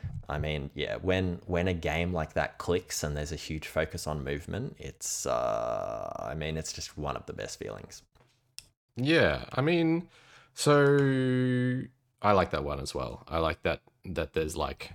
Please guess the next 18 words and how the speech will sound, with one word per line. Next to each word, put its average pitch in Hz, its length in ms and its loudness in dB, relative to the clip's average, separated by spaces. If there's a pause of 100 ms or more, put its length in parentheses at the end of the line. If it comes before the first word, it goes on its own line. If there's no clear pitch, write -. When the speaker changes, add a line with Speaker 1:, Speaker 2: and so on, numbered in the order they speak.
(120)
Speaker 2:
you - 140 -4
know, 73 140 -2
various 85 840 2
ways 85 760 4
for - 160 -4
that - 240 -2
to 80 100 -2
happen 80 380 2
as 78 140 -4
well. 73 240 2
You 73 100 -4
know, 78 200 0
like, 76 220 -2 (500)
if 92 120 -10
you 92 120 4
look 90 160 2
at, 85 280 2
um, 78 520 -4